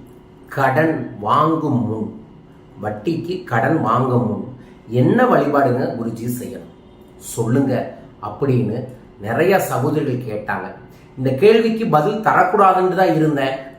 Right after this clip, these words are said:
But இருந்தாலும் தொடர்ந்து பல விதங்கள்ல கேள்வி கேட்கறங்காட்டி தான் பதிலே.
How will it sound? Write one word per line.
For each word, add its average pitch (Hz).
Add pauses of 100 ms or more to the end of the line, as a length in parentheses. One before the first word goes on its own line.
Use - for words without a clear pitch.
But 123
இருந்தாலும் 185 (220)
தொடர்ந்து 233
பல 156
விதங்கள்ல 190
கேள்வி 165
கேட்கறங்காட்டி 131
தான் 143
பதிலே. 120